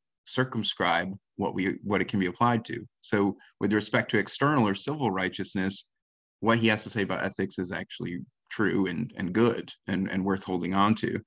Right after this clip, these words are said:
It's only in the context of our, our righteousness towards God, or, you know, how we become justified, that what Aristotle has to say is no longer relevant.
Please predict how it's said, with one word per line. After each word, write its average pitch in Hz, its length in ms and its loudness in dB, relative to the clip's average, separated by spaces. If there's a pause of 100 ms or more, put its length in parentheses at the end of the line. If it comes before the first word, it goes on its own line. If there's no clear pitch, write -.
(300)
It's 98 160 2
only 107 320 8
in 101 80 6
the 95 100 4
context 98 680 0
of 92 260 -2 (460)
our, 92 420 4
our 98 120 0
righteousness 98 560 0
towards 87 300 -4
God, 117 320 4
or, 92 220 -2 (120)
you 98 140 0
know, 82 100 0
how 98 260 2
we 98 380 0
become 90 320 -4
justified, 87 640 -2 (320)
that 95 160 0
what 92 260 -2 (180)
Aristotle 87 380 0
has 85 140 -4
to 90 80 -8
say - 340 -6 (160)
is 92 160 -6
no 90 120 -4
longer 87 340 -4
relevant. 87 500 -6